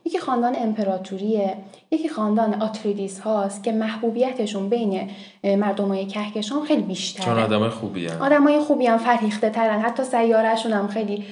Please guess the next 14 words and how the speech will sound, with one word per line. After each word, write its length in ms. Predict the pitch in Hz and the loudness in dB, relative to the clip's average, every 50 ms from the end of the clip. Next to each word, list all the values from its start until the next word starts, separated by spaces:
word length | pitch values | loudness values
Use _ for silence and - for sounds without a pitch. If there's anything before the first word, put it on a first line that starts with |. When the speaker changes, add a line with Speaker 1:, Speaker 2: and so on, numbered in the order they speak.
| - - | -16 -10
Speaker 1:
سیاره 420 | - 208 202 208 202 196 196 208 | -4 -2 0 0 2 2 2 2
حاصلخیز 540 | 220 220 220 214 - 202 196 - 233 220 226 | 2 2 0 0 0 -2 -2 -2 -4 2 2
و 40 | 240 | 2
خوبیه. 360 | - - - - - - - - - - - - - - _ - | 0 0 -6 -8 -8 -12 -14 -14 -18 -20 -20 -20 -20 -14 _ 2
یکی 220 | 453 480 - 494 - - | 2 6 8 6 6 6
هارکونن 500 | 302 269 247 247 240 233 220 208 196 196 | 4 2 2 2 2 0 0 0 0 -2
ها. 120 | 190 - | -4 -6
هارکونن 640 | - - 294 330 370 370 - 339 349 339 330 320 311 | -6 0 2 2 2 2 2 4 4 6 6 6 4
ها 160 | 302 311 311 | 2 2 0
هم 100 | 311 302 | 0 0
که 100 | 302 294 | -2 -2
کلاً 320 | 294 - 247 240 247 240 | 0 0 2 2 2 2
مشهورن 760 | 233 226 214 208 214 214 208 - - 247 262 285 294 294 294 294 | 2 2 2 2 0 -2 -4 -8 -10 -6 -4 -2 -2 -2 -2 0
که 180 | 294 302 311 | 0 0 0